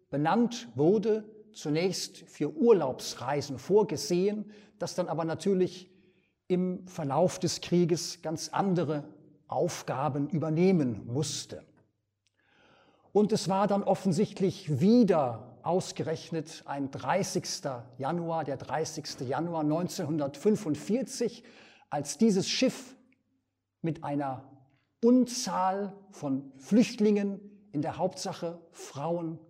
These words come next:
und Kinder, von den Schüssen eines sowjetischen Torpedobootes getroffen, unterging.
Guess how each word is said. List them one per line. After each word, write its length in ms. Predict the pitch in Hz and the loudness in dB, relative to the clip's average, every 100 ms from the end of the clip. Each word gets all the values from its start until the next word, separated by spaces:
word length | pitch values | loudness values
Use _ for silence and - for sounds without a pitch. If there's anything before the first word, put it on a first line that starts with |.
| _ | _
und 240 | 135 123 - | -10 -10 0
Kinder, 640 | 214 220 202 196 190 - _ _ _ _ _ _ _ _ _ | 2 2 0 -4 -10 -18 _ _ _ _ _ _ _ _ _
von 160 | - 135 | -6 -4
den 460 | 131 120 117 - - _ _ _ _ _ _ _ _ _ _ _ _ _ _ | -2 -4 -8 -16 -20 _ _ _ _ _ _ _ _ _ _ _ _ _ _
Schüssen 380 | - 214 - 196 | -2 -2 0 -4
eines 600 | 143 147 143 - - - - _ _ | -4 -2 -2 -4 -8 -12 -20 _ _
sowjetischen 880 | - 151 156 175 202 - 165 151 - - - _ _ - | -4 2 2 4 2 2 -2 -4 -10 -20 -20 _ _ -8
Torpedobootes 880 | 143 - 214 202 165 190 196 - - | -8 2 6 6 6 4 2 -4 -4
getroffen, 600 | - 156 139 175 175 - _ | -4 -4 -6 -6 -6 -10 _
unterging. 680 | 202 170 143 117 101 85 67 | 2 2 2 -6 -10 -12 -14